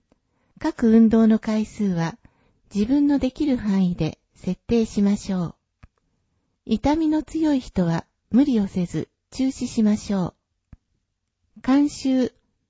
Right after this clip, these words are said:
豊田市療法士会。体操の写真と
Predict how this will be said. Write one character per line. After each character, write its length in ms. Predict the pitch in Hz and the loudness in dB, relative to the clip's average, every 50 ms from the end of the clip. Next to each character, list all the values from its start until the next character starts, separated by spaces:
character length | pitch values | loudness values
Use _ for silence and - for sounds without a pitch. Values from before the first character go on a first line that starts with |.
| _ _ _ _ | _ _ _ _
豊 240 | - 220 262 285 285 | 4 4 4 4 2
田 140 | - 277 277 | 0 -2 -4
市 300 | - - 185 165 - - _ _ _ - | -4 -4 -4 -6 -6 -6 _ _ _ -2
療 300 | 196 233 262 277 294 294 | 0 2 2 2 0 -2
法 300 | 277 - 277 269 269 277 | -2 -2 0 0 0 -2
士 160 | - - - | -4 -8 -10
会。 300 | - - 196 170 151 - - _ _ _ _ _ _ _ _ _ _ _ _ _ _ _ _ _ _ _ _ _ _ _ _ _ _ _ - | -8 -4 -4 -4 -4 -6 -10 _ _ _ _ _ _ _ _ _ _ _ _ _ _ _ _ _ _ _ _ _ _ _ _ _ _ _ -4
体 200 | - 254 285 294 | -2 0 0 -2
操 260 | - - 285 269 269 | -2 0 2 2 4
の 140 | 254 254 254 | 4 4 2
写 160 | - - 240 | 2 0 -4
真 280 | 240 - - 233 226 220 | -6 -2 0 0 0 0
と 280 | - - 220 208 - | 0 -2 -6 -6 -6